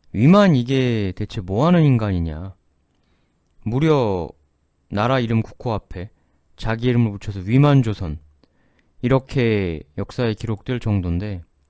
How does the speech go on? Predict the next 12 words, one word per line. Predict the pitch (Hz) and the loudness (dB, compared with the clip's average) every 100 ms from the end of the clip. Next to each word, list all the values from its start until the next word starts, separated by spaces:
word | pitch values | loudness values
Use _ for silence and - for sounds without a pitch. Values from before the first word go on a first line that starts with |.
| _ _ _ _ _ _ _ _ _ | _ _ _ _ _ _ _ _ _
참 | - 156 123 | -4 0 2
우리나라 | 156 190 190 185 175 | 4 6 6 4 2
사람 | 170 170 151 | 0 0 0
입장에선 | - 131 127 123 | 0 0 0 -2
딱히 | 165 - - 160 | -4 -6 -6 -2
외우고 | 104 120 123 | 0 0 -2
싶지 | - - | -6 -6
않은 | 107 104 104 | -2 0 0
이름이지만 | 95 101 95 113 120 82 107 _ _ _ _ _ _ | 0 -2 -2 -2 -2 -4 -8 _ _ _ _ _ _
어쩔 | - 110 - 160 | -6 -6 -2 -2
수 | 147 | -2
없이 | 127 - - 85 | -6 -8 -12 -12